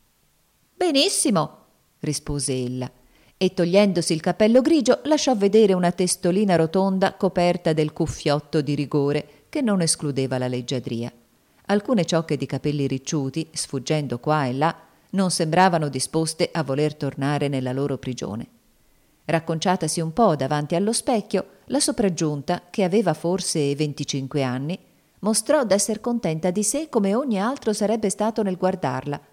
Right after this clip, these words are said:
poiché essa era una donnetta avvenente, con la sincerità dipinta sul volto, di aspetto gioviale e nata per render veramente beato un cuor d'uomo. "Ruth, questa amica è l'Elisa Harris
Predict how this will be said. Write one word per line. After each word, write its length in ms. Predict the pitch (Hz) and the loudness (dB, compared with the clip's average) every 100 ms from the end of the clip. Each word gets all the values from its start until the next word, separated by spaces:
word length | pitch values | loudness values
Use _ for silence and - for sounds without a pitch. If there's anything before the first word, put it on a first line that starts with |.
| _ _ _ | _ _ _
poiché 520 | - 196 196 226 202 | 0 0 2 2 2
essa 280 | 285 - 190 | 0 0 0
era 240 | 160 165 156 | 2 2 0
una 220 | 170 185 | 0 0
donnetta 580 | 185 180 185 262 - 185 | 0 -2 -2 -4 -2 -2
avvenente, 720 | 160 170 151 131 135 160 - _ _ | 0 -2 0 -4 -6 -10 -10 _ _
con 220 | - 180 | -4 -2
la 100 | 160 | 0
sincerità 720 | 156 156 143 156 139 127 185 | 0 -2 -2 -2 -4 -2 0
dipinta 460 | 180 160 175 160 160 | 0 -2 -4 -4 -4
sul 220 | 160 160 | -2 -4
volto, 480 | 139 139 135 - 127 - _ _ | -2 -2 -2 -6 -10 -10 _ _
di 180 | 151 165 | -4 -2
aspetto 600 | 120 - 180 170 - 139 | -2 -2 -2 -2 -2 -4
gioviale 720 | 143 123 135 165 220 247 - _ _ _ _ | -2 -2 -2 -2 -4 -6 -14 _ _ _ _
e 120 | 214 | 0
nata 500 | 190 185 233 311 285 | 0 0 0 0 0
per 160 | - 180 | 0 2
render 360 | 208 247 214 | 2 2 2
veramente 580 | 196 190 185 220 254 240 | 2 2 2 0 0 0
beato 520 | 180 180 208 269 - | 2 2 2 0 0
un 140 | 202 202 | 0 0
cuor 260 | 214 220 | 0 0
d'uomo. 460 | 196 175 120 120 131 _ _ _ _ _ _ | -2 -6 -6 -8 -10 _ _ _ _ _ _
"Ruth, 480 | 277 330 208 - - | 4 6 6 0 -10
questa 320 | - 254 - | 2 2 4
amica 360 | 240 302 294 233 | 0 0 -2 0
è 140 | 190 | 2
l'Elisa 460 | 190 196 214 262 233 | 4 4 2 2 2
Harris 600 | 208 214 240 175 135 - | 4 6 4 2 -2 -4